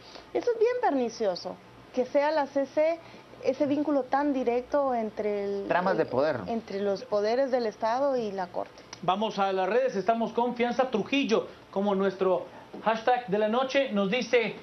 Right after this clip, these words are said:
Speaker 3: Jorge, según el juez, ya lo tenía con esa fianza, pero no contaba con el nivel de corrupción chapina, dice Jorge.
Speaker 1: <laughs>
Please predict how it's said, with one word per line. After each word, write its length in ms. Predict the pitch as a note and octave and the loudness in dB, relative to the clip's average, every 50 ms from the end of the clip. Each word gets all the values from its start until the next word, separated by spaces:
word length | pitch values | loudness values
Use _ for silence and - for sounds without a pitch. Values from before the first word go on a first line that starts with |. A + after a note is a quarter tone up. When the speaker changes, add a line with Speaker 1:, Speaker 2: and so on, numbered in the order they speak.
| - - - - | -16 -20 -20 -4
Speaker 3:
Jorge, 420 | - - C#4 D4 C#4+ - B3 A#3 G3+ | 4 4 4 6 6 4 4 4 4
según 300 | D3+ - G#3+ A3+ B3+ C4 | 4 2 2 2 4 4
el 140 | B3+ A#3+ G#3 | 4 2 2
juez, 600 | - - A#3 C4 C#4+ E4 D#4+ - - - - - - - - - - - - - - - - - - - - - - - - - - - - F3 | 0 2 4 4 4 4 2 -4 -8 -12 -14 -16 -20 -20 -20 -20 -20 -20 -20 -20 -20 -20 -20 -20 -20 -20 -20 -20 -20 -20 -20 -20 -20 -14 -10 -2
ya 140 | D3+ G#3 A#3 | 0 0 0
lo 120 | C4 C4 C4 | 0 0 0
tenía 440 | A#3+ A3 A#3 B3 C4 C4 B3+ B3 | 0 0 0 0 0 0 0 0
con 180 | - A3 G#3+ A3 | -2 -2 -2 -2
esa 220 | A#3 A#3 B3 A3 | 0 0 0 0
fianza, 520 | A3+ - A3+ B3 C#4 D4+ C#4 C#4+ - A#3 - | 0 0 0 0 0 0 0 2 0 0 2
pero 120 | G#3 G3+ A3 | 0 0 0
no 100 | A#3+ A#3 | 2 2
contaba 420 | A#3+ A3+ A3 A#3 C4 C4 B3 - | 2 0 2 2 2 2 2 2
con 180 | - A3 G#3 G3 | 2 0 2 2
el 120 | F#3 F#3 F3+ | 2 2 2
nivel 300 | F3+ F3 F3+ A#3 C#4+ C#4 | 2 2 4 4 4 4
de 120 | A3+ F#3 | 2 2
corrupción 400 | - F3+ E3 D#3+ D3 G3 A3+ G#3 | 2 0 0 2 2 2 2 2
chapina, 380 | - F3+ D#3+ G#3 A3 A#3 G#3+ F#3+ | 2 0 0 0 0 2 2 2
dice 220 | F#3 F3+ F3 F3+ | 2 2 0 2
Jorge. 380 | F3 G3 G#3 G3+ E3+ E3+ D3+ - | 2 2 2 2 0 -2 -2 -6
Speaker 1:
<laughs> 60 | - | -10